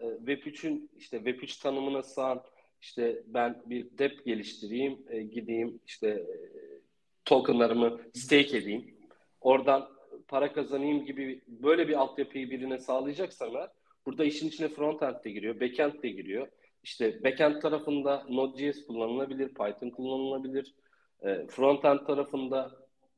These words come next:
inanılmaz bir hype var, React kullanılabilir. Tabii diğer işte Vue de kullanılabilir. E, ama hepsinin Solidity artı React ve Node J S bunların hepsini birleştirirsek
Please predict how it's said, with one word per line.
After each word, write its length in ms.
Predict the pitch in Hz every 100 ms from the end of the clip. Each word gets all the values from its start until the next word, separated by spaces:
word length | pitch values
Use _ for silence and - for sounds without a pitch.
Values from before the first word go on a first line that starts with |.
| -
inanılmaz 440 | 117 127 139 139
bir 80 | 131
hype 260 | 135 131 131
var, 200 | 131 120
React 300 | 135 139 -
kullanılabilir. 760 | 131 131 127 127 127 135 - _ _ _ _ _
Tabii 200 | - 123
diğer 260 | 131 135 131
işte 280 | - - 120 120
Vue 340 | 113 127 127
de 100 | 120
kullanılabilir. 800 | - 98 90 90 90 85 101 - _ _ _ _ -
E, 40 | 87 76 - - - - - - - - - -
ama 380 | 147 170 139 -
hepsinin 760 | - 165 180 - 147 113 120 -
Solidity 720 | - - 127 135 139 170 139 110 -
artı 420 | 113 113 - 117
React 360 | 123 127 123 - - _
ve 340 | 107 113 113
Node 300 | 113 120 117
J 200 | - 123
S 280 | 120 - - _ _ -
bunların 320 | 110 127 190
hepsini 380 | 170 - 113 98
birleştirirsek 560 | 95 92 - 101 208